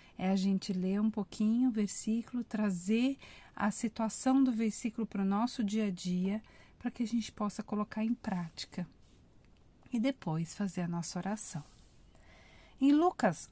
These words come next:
onze, versículo dois, diz o seguinte:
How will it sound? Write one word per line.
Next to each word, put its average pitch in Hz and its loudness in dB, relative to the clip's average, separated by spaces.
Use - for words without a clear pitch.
onze, 160 2
versículo 214 0
dois, 185 0
diz 202 2
o 214 -6
seguinte: - -8